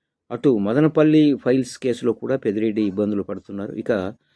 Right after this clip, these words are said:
మాజీ మంత్రి కొడాలి నాని కేసుల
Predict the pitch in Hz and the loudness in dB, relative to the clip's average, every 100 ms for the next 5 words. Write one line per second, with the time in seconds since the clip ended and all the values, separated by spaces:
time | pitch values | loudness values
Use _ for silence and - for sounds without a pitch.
0 | _ _ _ 98 113 160 180 185 156 135 | _ _ _ -4 2 4 6 6 6 4
1 | 143 151 123 117 135 127 120 113 110 110 | 2 2 2 2 2 2 0 0 -2 0
2 | 104 107 - 107 101 98 | 0 0 -2 -6 -4 -4